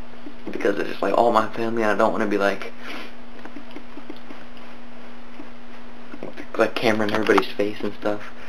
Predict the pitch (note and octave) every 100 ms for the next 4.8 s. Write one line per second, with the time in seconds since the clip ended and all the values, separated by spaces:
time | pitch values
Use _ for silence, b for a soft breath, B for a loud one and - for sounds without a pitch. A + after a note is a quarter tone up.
0 | B B B - - G2+ G2 G2 G2 G2
1 | - - - - - - - - A#2+ A#2
2 | A2 A#2 A2+ G#2 - - A2 G#2+ G#2 -
3 | A2+ G#2+ G#2 G#2 G#2 - - B B B
4 | B - - - A1 G#1+ -